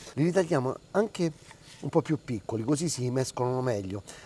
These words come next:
Allora, questo è un pomodoro che troverete fino alla fine di aprile.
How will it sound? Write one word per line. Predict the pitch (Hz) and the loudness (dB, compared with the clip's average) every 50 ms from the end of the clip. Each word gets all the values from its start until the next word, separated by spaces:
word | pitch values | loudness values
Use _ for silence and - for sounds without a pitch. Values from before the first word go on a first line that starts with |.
| - - - | -8 2 4
Allora, | 156 165 151 156 | 6 6 6 6
questo | 151 202 202 - | 4 4 2 2
è | 175 | 2
un | 151 | 0
pomodoro | - - 160 170 156 170 156 139 | 0 0 -2 0 2 4 4 4
che | 123 135 - | 2 0 0
troverete | - 147 139 143 143 135 127 120 95 110 107 | 2 2 4 4 4 2 2 0 0 -2 -4
fino | 101 - - - 170 170 175 180 185 190 180 180 185 - | -4 -6 -8 -2 0 2 2 2 2 2 0 0 -2 -2
alla | - 127 135 131 139 | 0 0 2 2 2
fine | 139 - - 147 151 147 147 147 | 0 0 0 0 2 2 2 0
di | 135 143 | 2 0
aprile. | 139 127 131 135 123 117 98 92 90 | 0 0 0 -2 -2 -2 -4 -6 -8